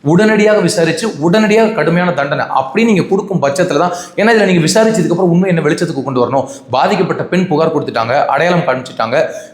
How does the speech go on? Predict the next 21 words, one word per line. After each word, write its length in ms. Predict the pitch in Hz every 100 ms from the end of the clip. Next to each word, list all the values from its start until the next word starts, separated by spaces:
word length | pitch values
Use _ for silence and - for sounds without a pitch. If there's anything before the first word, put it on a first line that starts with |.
| 127
வெளியில 340 | 160 233 233
வந்த 140 | 202 170
சி 80 | 214
சி 120 | 214
டி 80 | 190
வி 80 | 170
ஃபுட்டேஜ்ல 340 | 170 175 202 208 151
ஒரே 160 | 160
வண்டியில 320 | 208 196 190 185
மூணு 160 | 165 170
பேரும் 180 | 196 190
பயணம் 320 | 156 180 180
பண்ண 180 | 170 202 - - -
ஃபுட்டேஜையும் 420 | 190 190 202 208
போலீஸ் 240 | 180 190 160
எடுத்துட்டாங்க. 460 | 160 - 135 120 147 - - -
இந்த 120 | 175
மூணு 220 | 180 202
பேரும் 260 | 196 220 -
குற்றத்தை 340 | 175 196 196
ஒத்துக்கிட்டாங்க. 540 | 160 214 185 147 127